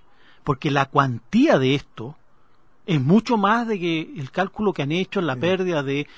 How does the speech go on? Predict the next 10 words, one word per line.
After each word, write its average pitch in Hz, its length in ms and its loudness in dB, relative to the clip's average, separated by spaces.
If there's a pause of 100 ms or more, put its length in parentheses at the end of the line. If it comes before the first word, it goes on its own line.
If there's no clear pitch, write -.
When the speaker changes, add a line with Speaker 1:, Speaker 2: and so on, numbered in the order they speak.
(120)
Speaker 1:
solo 330 280 4
al 262 80 8
metro 294 280 0
le 254 60 0
está - 140 -4
costando 175 380 -4
trescientos 165 440 -8
millones 156 340 -6
de 165 60 -6
dólares. 196 300 -6